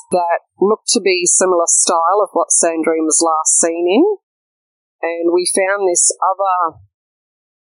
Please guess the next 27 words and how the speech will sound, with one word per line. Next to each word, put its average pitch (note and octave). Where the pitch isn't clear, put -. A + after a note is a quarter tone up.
uh, E3
you A3
know, A3+
like -
the D#3
Hessian D#3+
handbags. E3
It G3
was G#3
like G3+
that F3+
material. F3+
And E3
again, F3+
we F#3
couldn't F#3+
say G#3
that F#3+
it D#3
was -
a D#3+
handbag A3
because -
it F3
was F#3+
so F3+
deteriorated. C#3+